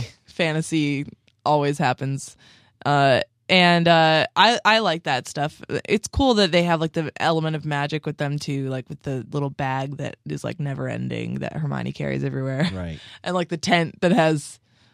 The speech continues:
Speaker 1: a giant house inside, or I don't know, whatever.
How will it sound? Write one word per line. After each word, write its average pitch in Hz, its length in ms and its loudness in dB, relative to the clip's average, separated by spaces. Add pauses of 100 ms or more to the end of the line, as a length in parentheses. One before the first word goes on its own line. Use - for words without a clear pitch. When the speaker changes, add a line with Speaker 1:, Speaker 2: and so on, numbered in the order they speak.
(140)
Speaker 1:
a 170 60 0
giant 156 480 2 (680)
house 156 420 4
inside, 147 580 0
or 143 160 -6 (120)
I 92 140 -10
don't - 120 -14
know, - 100 -18
whatever. - 360 -8